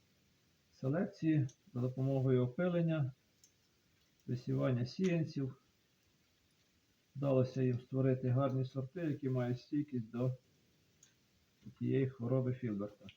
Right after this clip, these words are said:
Єдиний сорт, який не є імунним до тієї хвороби,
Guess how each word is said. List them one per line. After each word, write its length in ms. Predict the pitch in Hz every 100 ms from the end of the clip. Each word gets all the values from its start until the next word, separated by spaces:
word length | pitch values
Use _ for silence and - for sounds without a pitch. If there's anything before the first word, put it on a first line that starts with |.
| _ _ _ _ _ _ - - - - - - _
Єдиний 440 | 135 143 151 147 131
сорт, 300 | - 139 127
який 260 | 123 135
не 140 | 127 131
є 180 | 131 123
імунним 440 | 131 131 123 117
до 60 | 113
тієї 320 | - 120 117
хвороби, 420 | - 139 165 139